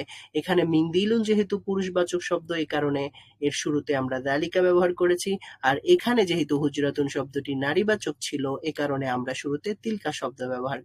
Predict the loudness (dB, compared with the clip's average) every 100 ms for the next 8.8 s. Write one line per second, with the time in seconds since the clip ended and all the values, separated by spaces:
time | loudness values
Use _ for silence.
0 | 0 0 0 -4 -10 -14 -20 -20 _ 2
1 | 4 4 2 -2 _ -2 4 6 4 2
2 | 2 4 2 2 -2 -2 -4 -4 -4 0
3 | 4 4 4 2 2 2 2 2 0 -4
4 | -20 _ _ _ _ _ _ -20 _ 0
5 | 4 4 6 6 6 4 -4 -4 -2 -2
6 | -2 4 4 4 4 4 4 -2 -18 _
7 | 4 6 6 4 2 -2 -2 2 4 4
8 | 4 4 0 -2 -4 -4 -4